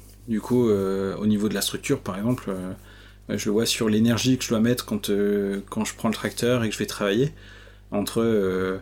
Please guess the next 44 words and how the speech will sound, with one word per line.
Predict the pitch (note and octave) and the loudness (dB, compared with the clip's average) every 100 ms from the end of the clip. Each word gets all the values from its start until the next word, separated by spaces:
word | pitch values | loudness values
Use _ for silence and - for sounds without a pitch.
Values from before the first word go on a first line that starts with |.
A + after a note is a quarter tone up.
| - - | -12 -8
les | G#2+ | -4
premières | G2+ A#2+ A#2 B2+ | 0 2 2 4
années | A#2+ C3 | 6 4
où | |
je | B2+ | 4
suis | |
arrivé | A#2+ A2+ A2+ | 2 2 2
ici | A2 - C3 B2 | 2 2 4 4
avec | G2+ A2 G#2+ A2+ | 4 2 0 0
un | G#2 | 0
antécédent, | G2+ G#2 - A2 A#2 A2+ | -2 -2 -2 0 2 2
euh, | G#2+ | 2
grande | G2 A2 G#2 | 0 -2 0
culture, | A2+ - A#2+ B2 A#2 | -2 0 2 2 2
euh, | G#2 | 0
gros | G2 G#2 G#2+ | 0 0 0
outils, | A2 - A#2 A#2+ | -2 -4 -2 -2
semelle | A2+ A2+ G#2+ | -2 0 0
de | G#2 | 0
labour, | G#2 G2+ B2+ C3+ - - - - - - - - - - | 0 2 0 0 -6 -20 -20 -20 -20 -20 -20 -20 -12 -2
et | A2 | 0
aujourd'hui | G2+ A2 A2 B2 | 0 0 2 2
avec, | A2+ G2+ - | 2 0 0
euh, | G2+ | 0
les | G2+ G2 | 0 -2
outils | - A2 | -2 -2
de | |
planche | - G#2 | -2 -4
permanente | - F#2+ G2 B2+ C3 - | -2 -2 0 0 0 -2
où, | A2+ | -2
euh, | G2+ F#2 F#2 F#2+ - - - - - - | 0 -2 -4 -6 -10 -20 -20 -20 -20 -10
euh, | G2+ | -6
je | G2 | -4
vais | |
pouvoir | F2+ G#2 - | -4 -4 -4
passer, | G2+ - A#2 | -6 0 0
euh, | A2 | 0
très | - A2 | 0 0
vite, | G#2+ B2+ - | 2 0 0
euh, | G#2+ G2 F#2+ G2 G2+ - - | -2 -2 -2 -4 -6 -10 -4
avec | G#2 | -2
des | G2+ G#2 G#2 | 0 0 -2
outils | - A#2+ A#2+ A2+ | -2 2 4 2
en, | F#2+ F#2+ F#2+ F#2+ | 0 -2 -4 -6